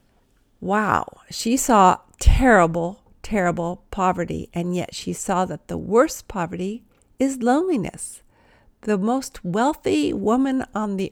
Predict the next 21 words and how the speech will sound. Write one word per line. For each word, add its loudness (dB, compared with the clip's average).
earth -6
can -12
still -2
be -6
in -8
poverty -2
if -6
she's -4
lonely. -6
I 4
liked 0
it 2
that 2
she -4
said, 0
"And 0
the 0
feeling 0
of -4
being 0
un-, -6